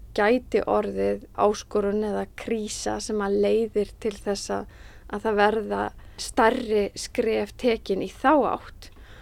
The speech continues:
og Evrópusambandið hefur reyndar, eh, gefið út núna stefnu sína, hvernig þeir ætla að verða óháð Rússum og þar er lögð meiri áhersla á það að innleiða nýja tækni,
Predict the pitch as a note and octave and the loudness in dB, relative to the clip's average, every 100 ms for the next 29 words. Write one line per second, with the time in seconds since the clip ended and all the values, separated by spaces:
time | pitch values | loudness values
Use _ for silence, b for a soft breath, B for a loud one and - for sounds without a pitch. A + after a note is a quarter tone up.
0 | B - G3+ G3 G#3 B3+ - A3+ A3 G#3 | B -4 0 4 4 4 2 -2 -2 0
1 | G#3 G3+ A#3 G#3+ G#3+ G#3+ A3+ - G#3 G#3 | -2 0 0 0 -2 0 -2 -2 -2 -2
2 | - b b b - G3 - A3 A#3+ A#3 | -4 b b b -8 -8 -2 6 6 6
3 | A3 - B3 C4 - - - A3+ G#3+ F#3+ | 2 2 2 0 -2 -8 -4 0 0 0
4 | G#3 D4+ b b - G3+ - - - F4 | -2 -2 b b -18 -12 -12 0 0 0
5 | A#3+ A3 - G3 G3 A#3+ - - A#3+ A#3 | 0 0 0 -2 -2 -6 -8 -4 -4 -2
6 | A3 G#3 G#3+ C4 - - A#3 G#3 G#3 G#3 | -4 -2 0 -2 -2 -10 -8 -4 -2 -2
7 | G3 F#3+ - - B B - A3 G#3 G#3+ | -2 -2 -4 -6 B B -2 0 0 0
8 | G3+ G3 G3+ - G#3 B3 B B B B | 0 0 -2 -4 -4 -4 B B B B
9 | B - G#3 - A3 A3+ A#3+ A3 G#3 G#3 | B -6 -6 -2 0 2 2 0 0 4
10 | G#3 G#3+ G#3+ G3 G3 G#3 A3 G#3 - G#3 | 4 4 2 0 0 2 2 0 -2 -4
11 | G#3 - G#3 G#3 - G#3+ G#3 F#3+ G3 B | -6 -6 -6 -6 -6 -6 -4 -2 -4 B
12 | B B B - G#3 G#3+ G#3 G3+ F#3+ G3 | B B B -2 2 4 4 0 0 0
13 | G3 G3+ F#3+ - G3+ G3 - - G3+ G3+ | 0 0 -4 -6 -8 -10 -10 -6 -6 -6